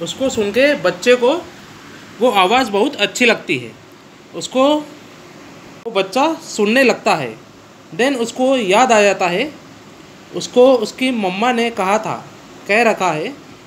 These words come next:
"ये बेकार आवाज़ है, इसको नहीं सुनते।" इन पर इतना ध्यान नहीं देते, तो वो चुपचाप आगे चला जाता है। तो जब वो आगे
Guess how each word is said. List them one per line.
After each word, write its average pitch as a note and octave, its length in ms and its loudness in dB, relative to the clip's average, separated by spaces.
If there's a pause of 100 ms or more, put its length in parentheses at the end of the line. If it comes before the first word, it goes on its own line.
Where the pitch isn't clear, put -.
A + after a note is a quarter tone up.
(180)
"ये G#3+ 100 2
बेकार F#3+ 440 2
आवाज़ F3 400 0
है, A#2 120 -8 (480)
इसको G3 260 -2
नहीं A3 200 2
सुनते।" G#3 480 0 (1120)
इन G#3 160 2
पर C4 240 2
इतना A3 340 -2
ध्यान G3 260 0
नहीं A3 200 4
देते, F#3 440 0 (300)
तो G#3+ 100 2
वो A#3 120 4
चुपचाप A#3+ 640 0 (140)
आगे F3+ 260 2
चला G#3+ 240 2
जाता F3 260 0
है। A2+ 200 -6 (540)
तो A#3 120 2
जब B3 240 2
वो C4 160 2
आगे F#3+ 560 2